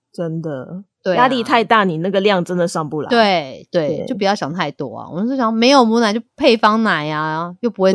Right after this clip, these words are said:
Speaker 2: 怎么样。
Speaker 1: 对。这个观念好像现在有稍微调整一点，
Speaker 2: 嗯。
Speaker 1: 因为后来好像就有人在反映说，呃，医院之前都是，呃，一定要母婴同室这件事情，其实对于一些妈妈来说是很大的压力，所以现在好像没有强制这件事情了。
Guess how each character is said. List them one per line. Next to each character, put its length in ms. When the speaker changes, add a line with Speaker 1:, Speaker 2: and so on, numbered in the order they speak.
Speaker 2:
怎 100
么 80
样。 380
Speaker 1:
对。 80
这 80
个 140
观 180
念 120
好 120
像 140
现 180
在 140
有 80
稍 240
微 100
调 240
整 180
一 120
点， 260
Speaker 2:
嗯。 20
Speaker 1:
因 80
为 80
后 200
来 120
好 80
像 220
就 100
有 60
人 160
在 140
反 200
映 140
说， 320
呃， 320
医 140
院 200
之 140
前 180
都 160
是， 420
呃， 120
一 120
定 160
要 160
母 200
婴 140
同 240
室 180
这 140
件 180
事 200
情， 200
其 160
实 140
对 240
于 160
一 80
些 160
妈 160
妈 120
来 120
说 100
是 80
很 360
大 180
的 100
压 220
力， 140
所 120
以 40
现 100
在 60
好 100
像 420
没 120
有 100
强 320
制 140
这 120
件 180
事 180
情 260
了。 140